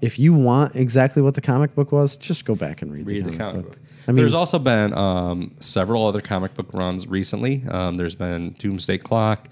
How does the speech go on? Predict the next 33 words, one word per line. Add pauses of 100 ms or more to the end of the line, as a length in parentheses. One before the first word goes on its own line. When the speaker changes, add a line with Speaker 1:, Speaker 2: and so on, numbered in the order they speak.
(340)
Speaker 2:
before
Watchmen.
There's
been
a
bunch
of
D
C
crossover
events. (460)
There's
been
a
lot
going
on
with
Watchmen
over
the
last, (280)
I
wanna
say,
Speaker 1:
And
Doomsday
Speaker 2:
eight,
Speaker 1:
Clock
Speaker 2:
eight
Speaker 1:
isn't
Speaker 2:
years.
Speaker 1:
even